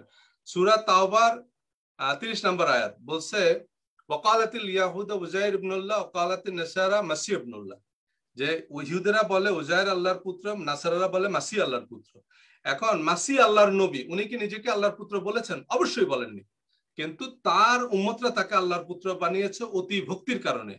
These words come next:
যারা মুশরিক, তারা কিন্তু কেউ ফেরাউনরে আল্লাহর সমকক্ষ বানায় নাই, কেউ কিন্তু নমরুদরে বিধান মানে না, সবাই কিন্তু নবীদের বিধান মানতে গিয়ে মুশরিক হয়েছে, নবীদেরকে তারা আল্লাহর সমকক্ষ বানাইছে। এরপরের আয়াতটা আমাদের সাথে একেবারে হুবহু মিলে, খাপের খাপ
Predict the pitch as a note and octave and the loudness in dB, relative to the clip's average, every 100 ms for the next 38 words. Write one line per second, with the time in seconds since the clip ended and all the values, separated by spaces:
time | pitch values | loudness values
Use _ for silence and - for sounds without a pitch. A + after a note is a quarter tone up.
0 | _ D#3 A3 G#3+ G3+ - B3 G3+ - _ | _ 2 2 2 0 0 -2 -2 -4 _
1 | _ - E3 G#3 A#3 A3 A#3+ A#3+ A3 F#3+ | _ -2 2 2 0 -8 -8 -8 -6 2
2 | A3 A#3 A#3 A3 G3 F#3+ F#3 F#3+ F#3+ F3 | 4 4 4 2 4 0 -4 -6 -6 -6
3 | F#3 D#3+ C#3+ C#3 B2+ A#2+ F3+ F3+ G#3 A3+ | -4 -2 -2 -2 -6 -6 -6 -6 -6 -6
4 | G#3+ F#3+ F#3+ G#3+ F#3+ A3+ A#3 E3 F3+ G3+ | -2 0 0 -2 -2 -4 -4 -4 2 2
5 | F#3+ D3 B2+ G#2 - _ _ _ - D3+ | 4 0 -2 -6 -14 _ _ _ -10 -2
6 | G3+ A3 A#3+ A#3+ C4+ G#3+ G3+ G#3 B3 C#4+ | 0 0 -2 -4 -4 0 2 2 2 2
7 | C4+ A3+ A3 A#3 G#3+ G#3 G3+ F#3+ F3 E3+ | 2 0 2 4 4 2 0 0 0 -2
8 | E3 - D#3+ B2+ - C3 E3 G#3+ A#3+ A#3+ | -6 -10 -10 -10 -8 -4 -2 2 4 4
9 | - B3+ A3 G#3 F#3+ F3+ - F3+ E3 E3 | 2 2 4 6 4 2 -2 -6 -6 -10
10 | - D#3 B2+ A2 G#2 - _ _ _ _ | -10 -10 -8 -10 -12 -20 _ _ _ _
11 | - G3 G#3+ G#3 G#3 G3+ G3 G3+ G3+ A3 | 0 2 4 4 6 6 6 6 4 2
12 | F#3+ F#3+ F#3+ F3+ F#3+ F#3+ G3 E3+ F3 E3+ | 2 0 -2 -4 -6 -4 -4 -4 -6 -4
13 | E3+ E3 D3+ C#3+ D#3 D#3+ D#3+ C3+ G#3 G#3+ | -2 0 -2 -6 -4 0 0 0 -4 -4
14 | C#3 G2+ - F#3+ F#3 G3+ F#3+ - B3 | -6 -8 -4 -2 2 2 0 0 -2